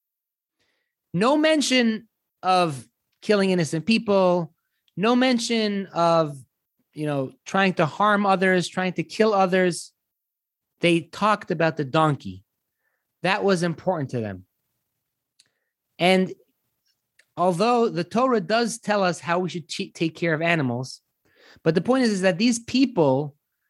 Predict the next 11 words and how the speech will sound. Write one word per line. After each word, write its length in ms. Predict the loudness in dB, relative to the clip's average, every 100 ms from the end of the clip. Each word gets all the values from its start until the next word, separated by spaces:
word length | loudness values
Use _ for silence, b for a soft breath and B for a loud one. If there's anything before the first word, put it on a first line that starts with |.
| _ _ _ _ _
that 280 | -2 -2 -2
their 160 | 0 0
care 400 | 0 -2 0 0
for 180 | 0 -2
animals, 580 | 0 2 2 0 -2
their 100 | -4
concern 560 | -4 -6 -4 0 0 0
for, 580 | 0 0 2 2 -2 -8 _ -18
for, 380 | -4 0 0 -2
for 200 | -6 -6
creatures, 800 | -2 -2 0 2 2 -2 -10